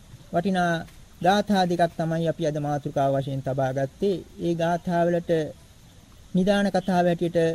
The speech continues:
පොත්පතේ දැක්වෙන කථාන්තරය ඉතාමත්ම ආදර්ශවත් එකක්. බුදු පියාණන් වහන්සේ ජේතවනාරාමයේ වැඩ වාසය කරන කාලයේ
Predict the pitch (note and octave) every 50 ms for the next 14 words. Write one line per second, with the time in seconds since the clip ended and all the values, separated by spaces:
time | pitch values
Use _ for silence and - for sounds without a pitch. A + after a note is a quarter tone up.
0 | - - - - - - - F3 E3+ - - E3 E3 E3+ E3+ E3 E3 D#3+ D#3 -
1 | - F3 D#3+ E3 D#3+ D#3+ D#3 D3+ - - - - - - D#3 - E3+ E3 E3 E3
2 | - F#3 G3 G3 F3+ E3+ - - E3+ E3 F3 F3+ F3 E3+ F#3 F3+ F3+ F3 D#3+ D3+
3 | - - - - - - - - - B2 C3+ D#3+ E3+ E3+ D#3+ D#3 C#3 - D3 C#3+
4 | C#3 - - C#3 C3+ C3 C3+ C3+ - - - - - - - - - - - -
5 | - - - - - - - - - - - - - - - - - - - -
6 | G#3 G3+ A#3+ A#3+ - A3 G#3 G3+ G3+ G3+ G3+ G3+ G3 F#3+ F#3+ G3 G3 - - G#3
7 | G3+ F#3+ F3+ E3+ - - - - E3+ F3 G3 F3+ - F3+ F3 F3 F3 E3+ E3+ E3+
8 | E3 E3 E3 E3 E3+ D#3+ E3 E3 D#3+ D#3 D#3 D#3 - E3+ D#3+ - D3+ D3+ D3+ D3+
9 | D3 D3+ - - - C#3+ D3 D3 D3 D#3 D3+ D#3+ F3 F#3+ E3+